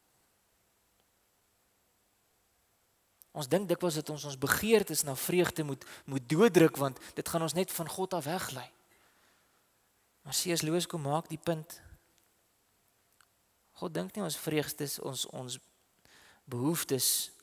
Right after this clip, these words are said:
is te swa-, sterk nie. Ons begeertes is te sterk. Hy sê, "Dis te swak, ons is te vinnig met te min tevrede." Ons karring eerder in die modder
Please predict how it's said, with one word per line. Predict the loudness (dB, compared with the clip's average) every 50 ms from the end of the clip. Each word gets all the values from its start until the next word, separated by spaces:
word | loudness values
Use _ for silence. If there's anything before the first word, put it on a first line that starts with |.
| _ _ _ _ _ _ _ _ _ _ _ _ _ _ _ _ _ _ -14
is | -8 -6 -6 -6 -8 -12 _
te | -10 -6 -4
swa-, | -2 -2 -4 -4 -8 -8 -4
sterk | -2 -2 0 0 0 -2 -4 -4 -8
nie. | -14 -16 -18 -20 _ _ _ _ _ _ _ _ _ _ _ _ _ _ _ _ _ _ _ _
Ons | -18 -16 -12 -8
begeertes | -8 -6 -2 0 2 2 0 0 -4 -6 -6 -6
is | -6 -6 -6
te | -4 -4
sterk. | -6 -4 -4 -6 -6 -6 -6
Hy | -2 0
sê, | 0 2 2
"Dis | 2 2 0
te | 0 0
swak, | 0 0 2 2 2 2 2 -2
ons | -6 -6
is | -6
te | -4 -4 -4
vinnig | -2 0 2 2 2 2
met | 2 -2 -4 -4
te | -4 0
min | 2 2 2 2 0
tevrede." | -4 -4 -4 -2 -2 0 0 0 -2 -6 -10 -14 -20 -20 _ _ _ _ _ _ _ _ _ _ _ _ _ _ _ _ _ _ _ _ _ _ _ _ _ _ _ _ _ _ _ _ _ _ _ _ _ _ _ _ _ _
Ons | -12 -10 -10 -6
karring | -2 -2 -2 0 2 2
eerder | 4 4 4
in | 4 4
die | 2
modder | 2 2 4 6 6 6 6 2